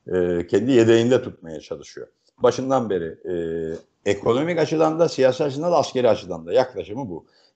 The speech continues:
İkincisi, ateşkesi istemiyor. Yani gerçekten Minsk grubu haklı, doğru söylüyor. Minsk grubu bu sorunun çözümüne yaklaşmıyor. Rusya da yaklaşmıyor ama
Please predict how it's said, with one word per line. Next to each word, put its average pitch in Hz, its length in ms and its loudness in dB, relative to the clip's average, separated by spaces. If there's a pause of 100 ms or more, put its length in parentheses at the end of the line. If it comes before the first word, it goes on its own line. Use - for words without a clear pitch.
İkincisi, 135 680 -2 (300)
ateşkesi 151 560 0
istemiyor. 131 560 0 (480)
Yani 107 320 -4
gerçekten 120 560 0
Minsk 117 380 -6
grubu 123 460 -2 (180)
haklı, 117 420 -4
doğru 120 260 0
söylüyor. 101 400 -2
Minsk 123 320 -8
grubu 117 260 -2
bu 110 60 -6
sorunun 117 300 2
çözümüne 117 420 -2
yaklaşmıyor. 110 560 0
Rusya 123 280 0
da 101 60 0
yaklaşmıyor 101 520 -2
ama 151 280 -2